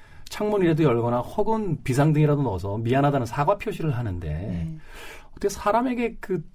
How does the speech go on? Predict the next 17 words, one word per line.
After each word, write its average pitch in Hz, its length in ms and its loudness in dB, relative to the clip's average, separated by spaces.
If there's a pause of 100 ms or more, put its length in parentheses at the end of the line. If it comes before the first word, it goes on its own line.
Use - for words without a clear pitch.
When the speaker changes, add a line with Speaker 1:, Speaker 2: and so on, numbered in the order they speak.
(580)
Speaker 1:
개가 151 320 6
달려들었는데 131 800 2
견주가 127 380 0
그런 147 280 2
태도를 151 320 0
가질 107 220 -4
수 - 160 -8
있는지. 98 840 -4
Speaker 2:
근데 233 160 0
더 - 160 -2
문제인 196 560 0
건 175 400 -2
이 202 180 2
개가 160 720 -2
전력이 254 540 2
있거든요. 135 720 -4
그러니까 156 280 -2